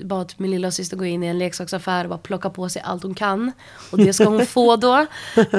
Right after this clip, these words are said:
Speaker 1: för det var typ mindre av att man någonsin skulle få göra det. Köpte en resa till Christian, eh, för att han ändå fick mig han gjorde mig immun sista veckan så jag kunde komma till finalen när han åkte ut. Eh, utav honom hade det inte gått. Jag unnade min bästa vän som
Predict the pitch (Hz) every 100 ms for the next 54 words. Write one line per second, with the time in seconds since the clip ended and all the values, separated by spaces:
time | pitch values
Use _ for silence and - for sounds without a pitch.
0 | 202 202 190 214 196 185 196 196 190 185
1 | 180 180 185 185 185 190 185 180 190 180
2 | 185 180 202 240 - - - - 190 208
3 | 202 190 190 196 - 135 - - 185 190
4 | 202 208 - 185 175 170 170 175 170 175
5 | 170 175 165 165 - 156 - 165 156 156
6 | - _ _ _ _ - 196 185 170 170
7 | 180 170 165 180 170 160 160 165 151 -
8 | 156 170 160 156 165 160 160 165 165 165
9 | - 143 - - - - - - - 165
10 | 156 160 165 165 - - - - - -
11 | - - 175 160 160 165 160 156 165 180
12 | 170 165 165 202 208 - - - - 220
13 | 208 - 233 208 196 196 190 185 185 190
14 | - 196 190 196 190 202